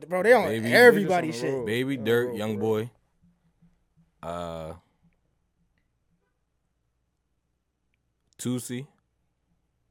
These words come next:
Speaker 3: Toosii.
Speaker 2: Yeah.
Speaker 1: You consider him a rapper though?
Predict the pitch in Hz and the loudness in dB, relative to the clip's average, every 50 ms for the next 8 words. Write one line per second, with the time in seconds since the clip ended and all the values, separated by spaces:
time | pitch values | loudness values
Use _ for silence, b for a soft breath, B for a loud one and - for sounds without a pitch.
0 | _ _ _ - - 135 143 160 165 147 - - 113 110 107 101 _ _ _ _ | _ _ _ -20 -14 -12 -10 -8 -10 -10 -12 -14 -16 -16 -16 -18 _ _ _ _
1 | _ - - - 76 73 - 57 - - 98 _ _ _ _ 156 180 196 - 165 | _ -18 -16 -14 -14 -14 -14 -16 -18 -20 -20 _ _ _ _ -18 -18 -16 -16 -14
2 | - 190 170 151 143 123 113 120 143 - - - 220 233 240 | -12 -12 -12 -12 -12 -14 -18 -18 -18 -18 -18 -18 -18 -18 -18